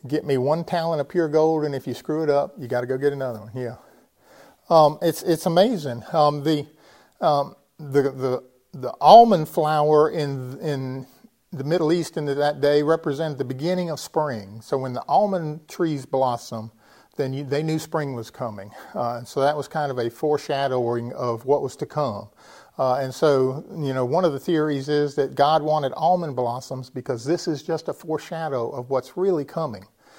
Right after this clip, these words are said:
Um, this is just a temporary until something better comes, uh, and that something better will be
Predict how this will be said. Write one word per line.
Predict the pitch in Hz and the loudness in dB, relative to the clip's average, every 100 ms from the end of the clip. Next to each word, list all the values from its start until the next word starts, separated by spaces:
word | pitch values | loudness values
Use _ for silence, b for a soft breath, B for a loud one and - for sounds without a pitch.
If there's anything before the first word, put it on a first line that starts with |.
| B B | B B
Um, | 139 117 123 | -4 -4 -6
this | 160 131 139 | -4 -4 -4
is | 139 123 | -8 -4
just | 147 - | -2 -2
a | 123 | -8
temporary | - 175 175 156 143 127 123 123 131 | -6 -6 -2 2 2 2 0 -2 -4
until | 131 127 156 135 123 | -8 -6 0 0 0
something | - 147 143 127 | -4 -8 -6 -6
better | 123 147 135 | 0 0 0
comes, | - 151 117 104 113 - B B _ | -4 -8 -8 -10 -14 -20 B B _
uh, | 123 123 | -4 -2
and | 127 | -2
that | 135 127 | -4 -4
something | 151 131 127 | -6 -6 -2
better | 135 135 123 | 2 2 0
will | 123 | -2
be | 127 127 123 | -2 -4 -6